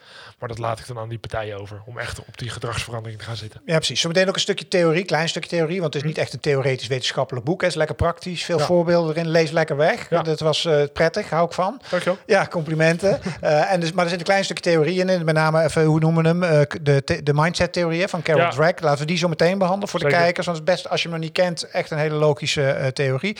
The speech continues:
Speaker 1: Hm.
Speaker 2: Maar even nog een paar menselijke eigenschappen. Perfectionisme.
Speaker 1: Ja.
Speaker 2: Dat zien we best wel veel voorkomen. En
Speaker 1: Hm.
Speaker 2: ook misschien best wel bij mensen die daar al, ja, die daar ook best wel last van hebben.
Speaker 1: Mhm.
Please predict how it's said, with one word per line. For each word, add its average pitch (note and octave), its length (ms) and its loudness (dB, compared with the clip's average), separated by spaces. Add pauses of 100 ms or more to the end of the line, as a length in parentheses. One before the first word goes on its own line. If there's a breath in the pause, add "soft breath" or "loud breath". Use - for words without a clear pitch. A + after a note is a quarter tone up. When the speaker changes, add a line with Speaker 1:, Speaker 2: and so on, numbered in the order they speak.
(140 loud breath)
Speaker 1:
Hm. E3+ 100 -6
Speaker 2:
Maar E3+ 120 2
even G3+ 160 4
nog G3 80 2
een F#3+ 80 0
paar F#3+ 200 0
menselijke F#3 460 0
eigenschappen. D#3 600 -2
Perfectionisme. D3 640 -4 (480 loud breath)
Speaker 1:
Ja. C#3+ 100 0
Speaker 2:
Dat D3+ 120 0
zien G3+ 240 0
we E3 100 -2
best F#3 260 0
wel D#3 380 0 (260 loud breath)
veel D#3 360 2
voorkomen. F#3+ 680 0
En D3+ 160 0
Speaker 1:
Hm. - 60 -6
Speaker 2:
ook G3+ 160 0
misschien F#3+ 340 -6
best F3 220 0
wel E3+ 180 0
bij D#3 140 2
mensen D3+ 320 -4
die D3+ 120 -4
daar C#3 280 0 (160)
al, C3+ 520 -2 (140)
ja, D3 160 -2
die C#3+ 120 -2
daar D3+ 80 2
ook D3+ 100 -4
best D#3 140 -2
wel D3 100 0
last D#3 380 0
van C3 180 -4
hebben. A#2+ 300 -2 (120)
Speaker 1:
Mhm. - 120 -18